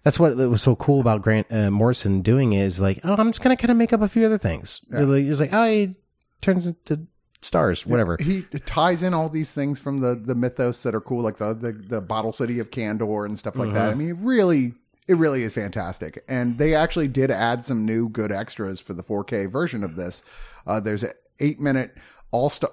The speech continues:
Speaker 2: an all-star adaptation with the director, the composer, uh, producer Bruce Timm, who of course is one of the D C animation
Speaker 1: Best guys.
Speaker 2: superstars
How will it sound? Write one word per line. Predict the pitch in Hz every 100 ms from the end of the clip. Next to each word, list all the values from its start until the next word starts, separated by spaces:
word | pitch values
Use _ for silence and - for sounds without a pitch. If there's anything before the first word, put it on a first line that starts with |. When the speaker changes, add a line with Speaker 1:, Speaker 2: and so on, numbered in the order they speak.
| 127
Speaker 2:
an | 123 -
all-star | 185 254 233 247 233
adaptation | 240 233 233 226 240 165
with | 120 107
the |
director, | 110 139 165 175 170 165
the | 110 135
composer, | 131 127 151 139 139 135 -
uh, | 127 117
producer | - 143 151 156
Bruce | 123 123 135
Timm, | - 127 101 104
who |
of | 104
course | - 101 98
is | 101 101
one | 104 104
of |
the | 98
D | 95
C | 98 113
animation | 101 98 98 98
Speaker 1:
Best | 104
guys. | 95
Speaker 2:
superstars | 82 110 - 98 92 95 - 107